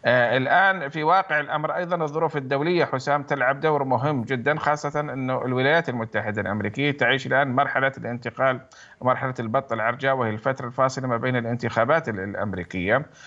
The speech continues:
آه، اللي بقي يعني ب خمسة نوفمبر وما سوف تسفر عنه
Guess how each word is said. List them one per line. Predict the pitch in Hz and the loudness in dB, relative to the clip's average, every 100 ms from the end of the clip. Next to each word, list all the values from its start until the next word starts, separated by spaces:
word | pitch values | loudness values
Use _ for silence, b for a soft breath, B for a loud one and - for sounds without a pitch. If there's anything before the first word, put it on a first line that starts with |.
| B B | B B
آه، | - 110 110 117 113 | 2 2 4 2 2
اللي | 123 | 2
بقي | 131 120 123 110 107 113 104 | 0 0 2 2 0 -2 -2
يعني | 113 120 | 0 0
ب | 131 123 | 2 0
خمسة | - 139 127 127 | 2 0 2 0
نوفمبر | 113 110 117 120 131 139 | 0 0 0 2 2 4
وما | 131 127 127 | 4 2 0
سوف | 131 131 127 | -2 -2 -4
تسفر | 131 131 127 | -6 -4 -2
عنه | 110 127 127 | 0 2 0